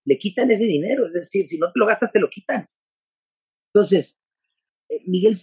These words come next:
tiene, tiene, sí lo puede guardar y, y, y, y lo puede guardar y ejercer el otro año, pero al otro año vuelve a subejercer y al otro año vuelve a subejercer. Eh, trae miles de millones de subejercicio. Entonces, la pregunta que yo hacía es, si tú no has tenido la capacidad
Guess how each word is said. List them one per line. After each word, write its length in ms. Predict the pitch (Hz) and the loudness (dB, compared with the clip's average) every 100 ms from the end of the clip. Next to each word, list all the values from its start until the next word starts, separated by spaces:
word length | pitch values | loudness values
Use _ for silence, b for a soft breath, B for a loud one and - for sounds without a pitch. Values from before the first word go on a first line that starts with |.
| _ | _
tiene, 400 | - 220 226 - _ | -2 0 0 -4 _
tiene, 420 | - 208 220 214 _ _ _ _ _ _ _ | 0 2 2 -2 _ _ _ _ _ _ _
sí 120 | 254 | 2
lo 160 | 233 - | 4 4
puede 140 | 220 | 2
guardar 300 | 214 202 208 | 4 2 0
y, 120 | 208 | 0
y, 60 | 185 | -2
y, 440 | 175 165 175 170 - | -6 -4 -4 -4 -4
y 120 | 160 | -2
lo 140 | 170 | 0
puede 160 | 202 208 | 2 4
guardar 280 | 208 185 196 | 4 4 2
y 60 | |
ejercer 280 | 180 160 190 | 0 -2 0
el 80 | 190 | 0
otro 180 | 190 202 | 0 -2
año, 260 | 196 147 - _ _ _ _ - | -4 -6 -12 _ _ _ _ 0
pero 100 | 180 | 0
al 60 | |
otro 160 | 202 233 | 2 0
año 140 | 226 | 0
vuelve 180 | 196 202 | 0 -2
a 40 | |
subejercer 500 | 160 151 131 135 208 | -8 -12 -12 -4 -2
y 40 | 196 | 0
al 100 | 180 | -2
otro 120 | 202 | -2
año 100 | 190 | 0
vuelve 180 | 196 196 | 4 4
a 60 | |
subejercer. 600 | - - 120 117 175 175 _ _ _ | 2 -2 -4 0 2 2 _ _ _
Eh, 120 | - - | -6 0
trae 340 | 190 240 - - | 4 2 0 2
miles 520 | 196 247 269 269 190 | 6 6 6 6 6
de 120 | 185 | 2
millones 400 | 175 180 233 202 | 4 4 4 0
de 40 | |
subejercicio. 760 | 165 151 143 - 127 - 120 160 | -6 0 0 0 -2 -2 -2 -2
Entonces, 380 | 143 175 190 208 | 0 2 4 4
la 140 | 208 | 2
pregunta 460 | - 196 214 185 190 | 4 4 4 0 -2
que 140 | 196 | -2
yo 80 | 196 | -2
hacía 260 | 190 196 180 | -4 -4 -4
es, 120 | 151 | -4
si 220 | - 170 - | -6 -12 -4
tú 140 | 190 208 | 2 4
no 180 | 214 | 4
has 240 | 208 202 - | 2 0 0
tenido 280 | 208 208 208 | 2 4 4
la 160 | 196 | 0
capacidad 680 | - 175 185 180 190 185 180 | -4 -4 -2 0 2 2 2